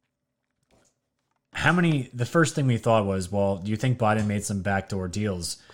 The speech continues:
with these other, his Democratic rivals, um, saying, "Hey, you back out now, support me, you know,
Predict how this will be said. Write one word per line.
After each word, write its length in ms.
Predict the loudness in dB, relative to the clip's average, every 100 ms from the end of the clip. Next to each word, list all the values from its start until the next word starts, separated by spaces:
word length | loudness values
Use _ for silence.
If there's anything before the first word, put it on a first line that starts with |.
| -20 -20 -6
with 200 | -6 -2
these 240 | -2 -2
other, 280 | -2 -2 -4
his 240 | -4 -6
Democratic 520 | -2 -2 -2 -2 -2 0
rivals, 600 | 2 2 0 -6 -8 -12 -16 -20 -20 _ _
um, 460 | -4 0 2 0 -4 -4
saying, 500 | 0 0 0 -2 -4
"Hey, 180 | -2 -2
you 240 | -2 -6
back 280 | 2 2 2
out 140 | 0 0
now, 200 | 0 0
support 460 | -2 -4 -2 0
me, 360 | 0 0 0 -4 _ _ _ _ _
you 100 | -4
know, 300 | 0 0 -2